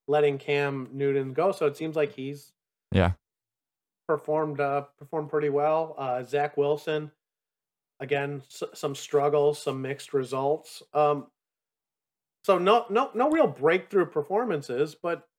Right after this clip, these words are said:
Speaker 1: decent performances.
Speaker 2: Yeah, it's interesting to me that, um, outside of the Jaguars with Trevor Lawrence, these other rookie quarterbacks,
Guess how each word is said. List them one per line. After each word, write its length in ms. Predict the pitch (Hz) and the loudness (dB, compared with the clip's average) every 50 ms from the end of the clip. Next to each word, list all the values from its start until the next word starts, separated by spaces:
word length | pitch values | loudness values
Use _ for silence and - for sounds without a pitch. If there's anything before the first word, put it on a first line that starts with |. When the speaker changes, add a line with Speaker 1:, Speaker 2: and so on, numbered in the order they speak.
| _ - - _ _ _ _ _ - | _ -20 -20 _ _ _ _ _ -6
Speaker 1:
decent 340 | 185 233 247 - 180 151 135 | -4 -4 -4 -4 -6 -8 -6
performances. 800 | - 120 - - 120 110 104 107 104 101 - 107 98 - - - | -8 -10 -10 -10 -10 -12 -12 -14 -16 -18 -18 -20 -20 -14 0 6
Speaker 2:
Yeah, 320 | 127 139 135 135 123 95 - - | 8 10 10 10 10 8 6 4
it's 240 | - 131 - - | 4 4 4 4
interesting 340 | 156 160 - - - 196 160 131 | 2 2 2 2 4 6 8 8
to 60 | 113 | 8
me 300 | 107 110 120 127 127 120 | 8 10 10 10 8 8
that, 400 | 104 - 107 101 92 85 - - - | 6 6 6 6 6 6 2 0 0
um, 500 | 101 104 98 92 87 90 92 92 98 110 - _ _ _ _ _ _ _ _ - | 2 4 4 4 4 2 0 0 -2 -6 -10 _ _ _ _ _ _ _ _ 4
outside 440 | - 135 131 - - 135 127 127 127 | 6 6 6 6 6 8 8 8 8
of 80 | 123 107 | 8 4
the 60 | 104 | 4
Jaguars 680 | 90 - 98 92 92 92 - 85 85 85 87 87 90 - | 4 6 6 6 6 4 2 2 2 2 2 2 0 0
with 120 | 101 90 | -2 0
Trevor 260 | - - 92 85 80 82 | 4 4 4 4 4 2
Lawrence, 420 | 85 78 82 87 87 - - - | 0 0 0 0 0 -2 -4 -2
these 200 | - 110 98 107 | 0 2 6 8
other 220 | 110 110 117 117 | 8 8 8 6
rookie 300 | 98 98 104 - - 101 | 6 6 4 4 2 0
quarterbacks, 920 | - - - 101 95 95 90 95 92 92 90 85 - - - - - - | 0 2 4 6 6 6 6 6 6 6 6 4 0 -6 -12 -12 -12 -14